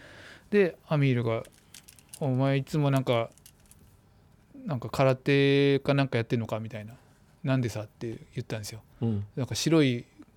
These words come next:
Speaker 1: 格好してたろ」
Speaker 2: あ。
Speaker 1: 「ああ、ユニフォームね、これ」って言って。「ベースボールのユニフォーム」って言って。「なんだそれ」みたいなところから始まるんですよ。ベースボールを知らない子ですよ。で、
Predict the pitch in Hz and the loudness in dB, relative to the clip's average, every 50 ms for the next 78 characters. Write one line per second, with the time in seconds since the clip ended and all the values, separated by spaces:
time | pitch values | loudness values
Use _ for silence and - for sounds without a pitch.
0 | _ - - - 127 - - 123 - - 123 110 107 107 107 113 120 - - - | _ -10 -10 -10 -8 -6 -6 -6 -4 -2 -4 -4 -4 -8 -14 -18 -20 -20 -20 -20
1 | - _ _ _ _ - 117 123 139 127 123 120 131 151 170 165 135 120 107 104 | -20 _ _ _ _ -6 -4 0 2 2 2 2 2 2 2 0 0 -2 -4 -6
2 | 107 117 123 - - 107 104 104 - - - - _ - - _ _ _ _ _ | -6 -6 -6 -6 -6 -8 -8 -10 -16 -20 -20 -20 _ -20 -20 _ _ _ _ _
3 | _ - 139 139 135 - 156 151 147 135 117 120 127 123 120 110 104 104 104 104 | _ -2 -2 -2 -2 -2 -4 -2 -2 0 0 0 -2 -2 -2 -4 -6 -8 -12 -16
4 | 113 127 - - - - 185 - - - _ - - _ _ _ _ _ - 117 | -18 -20 -20 -20 -20 -20 -20 -20 -20 -20 _ -20 -20 _ _ _ _ _ -16 -16
5 | - _ - - 113 131 - - 143 131 139 127 110 - 113 110 107 107 110 - | -16 _ -18 -20 -20 -20 -10 -4 0 0 0 0 0 -4 -6 -10 -10 -10 -12 -12
6 | - 107 107 110 - 123 120 - 147 131 - 135 123 113 120 110 107 107 104 104 | -12 -12 -12 -10 -8 -6 -2 -2 -2 -2 -2 -4 -6 -6 -6 -6 -8 -8 -8 -10
7 | 104 101 - - - - _ - - - - - - - - - - - 127 131 | -10 -12 -14 -16 -20 -20 _ -20 -20 -20 -20 -20 -20 -20 -20 -18 -12 -6 -2 -2
8 | 127 123 135 135 135 123 107 - - 117 110 113 107 104 107 107 - - - - | 0 0 0 -2 -2 -2 -2 -2 -4 -4 -4 -4 -6 -8 -10 -12 -16 -14 -10 -6
9 | 120 120 104 - - - - - - _ - - - - - - - - - _ | -6 -6 -6 -8 -12 -16 -18 -20 -20 _ -20 -20 -20 -20 -20 -20 -20 -20 -20 _
10 | - 131 117 117 | -8 -6 -6 -6